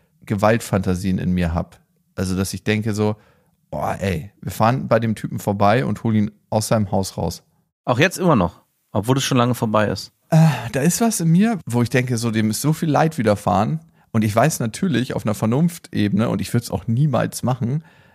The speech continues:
Speaker 1: dass das überhaupt nichts bringt, ne? Dass das genau den gleichen Zirkel wieder anspurt, dass er wahrscheinlich, der Vater, selber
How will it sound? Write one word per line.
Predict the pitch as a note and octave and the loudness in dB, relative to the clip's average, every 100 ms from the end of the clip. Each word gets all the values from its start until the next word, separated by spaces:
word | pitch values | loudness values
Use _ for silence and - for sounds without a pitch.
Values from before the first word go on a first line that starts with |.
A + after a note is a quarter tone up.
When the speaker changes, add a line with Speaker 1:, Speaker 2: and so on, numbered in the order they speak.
| - | -6
Speaker 1:
dass | - | -4
das | A2+ - | -4 -4
überhaupt | D3 D3 C3 - | -2 -2 -2 -4
nichts | B2 - | -6 -6
bringt, | - B2 G2+ | -4 -2 0
ne? | G2 A#2+ | -2 -2
Dass | G2+ | -4
das | G2 G2 | -4 -6
genau | - G#2 G#2 A#2 B2+ | -2 2 4 4 4
den | A2+ G#2+ | 2 0
gleichen | G#2+ A2 - A2 | 2 0 -2 -8
Zirkel | - A#2 A2+ A2+ G#2+ | -4 -4 -2 -2 0
wieder | G2 - | 0 2
anspurt, | A2 G#2+ G#2+ - _ _ - - G#2+ G2 | 2 2 0 -6 _ _ -18 -6 -2 -2
dass | G2+ - | -2 -4
er | - G#2 | -2 0
wahrscheinlich, | A2 - B2 B2 G#2 - | 0 0 -2 -2 -6 -4
der | F#2+ | -6
Vater, | - G2+ G#2 | -2 -2 -2
selber | G2 G#2+ A#2+ A2+ G#2+ | 0 0 2 2 0